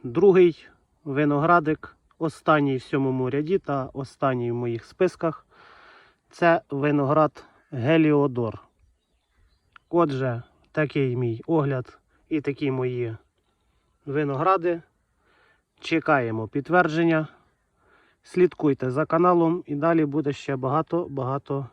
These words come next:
цікавих відео. І що ж на них виросте,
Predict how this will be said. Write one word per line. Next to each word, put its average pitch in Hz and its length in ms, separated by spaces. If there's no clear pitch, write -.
цікавих 131 640
відео. 170 400
І 151 100
що 147 340
ж - 200
на 139 160
них 117 300
виросте, 180 600